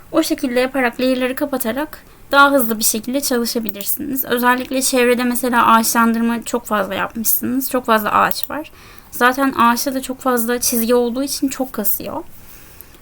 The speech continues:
O yüzden ağaçları bir katmana toplarsınız. Daha sonra ağaç katmanını kapat-, kapatıp çalıştığınız zaman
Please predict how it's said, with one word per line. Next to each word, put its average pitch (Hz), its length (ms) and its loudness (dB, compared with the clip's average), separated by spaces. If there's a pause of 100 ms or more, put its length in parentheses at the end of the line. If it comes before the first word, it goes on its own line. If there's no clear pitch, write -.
(100)
O 285 120 4
yüzden 285 220 2
ağaçları 294 500 2
bir 285 40 -8
katmana 294 420 0
toplarsınız. 254 920 -2
Daha 277 160 2
sonra 277 400 2
ağaç 277 180 2
katmanını 262 440 -2
kapat-, 262 480 -4
kapatıp 269 380 -6
çalıştığınız 277 600 2
zaman 247 320 0